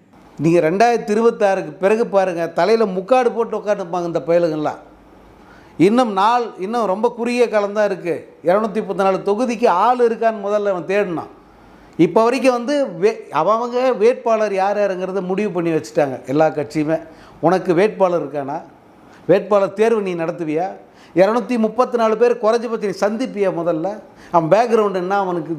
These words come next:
நின்னா ஓட்டு வருமான்னு உன்னால பார்க்க முடியுமா? நீயே போய் இருநூத்தி முப்பத்தி நாலு தொகுதியில நின்னு நாமினேஷன் ஃபைல் பண்றியா? என்னங்கடா, ஒரு அளவு இல்லையா? நீ முத-, முதல்ல இந்த தேர்தலை பொறுத்த வரைக்கும் உனக்கு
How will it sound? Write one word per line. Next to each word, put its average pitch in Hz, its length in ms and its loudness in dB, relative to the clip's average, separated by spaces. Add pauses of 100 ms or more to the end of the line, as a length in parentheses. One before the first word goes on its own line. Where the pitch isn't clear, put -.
நின்னா 202 380 2
ஓட்டு 202 340 0
வருமான்னு 185 340 -4
உன்னால 180 180 0
பார்க்க 180 300 -2
முடியுமா? 151 500 -4 (320)
நீயே 262 300 6
போய் 240 180 0
இருநூத்தி 226 280 -2
முப்பத்தி 214 180 -2
நாலு 208 120 -2
தொகுதியில 220 280 0
நின்னு 208 300 -2
நாமினேஷன் 185 520 -2
ஃபைல் 175 220 -2
பண்றியா? 139 500 -2 (720)
என்னங்கடா, 208 640 2 (220)
ஒரு 180 260 2
அளவு 220 380 2
இல்லையா? 175 460 -2 (600)
நீ 160 160 4
முத-, 202 440 2
முதல்ல 220 400 0 (1080)
இந்த 175 360 4
தேர்தலை 233 460 2
பொறுத்த 175 240 -6
வரைக்கும் 196 520 0
உனக்கு 175 520 0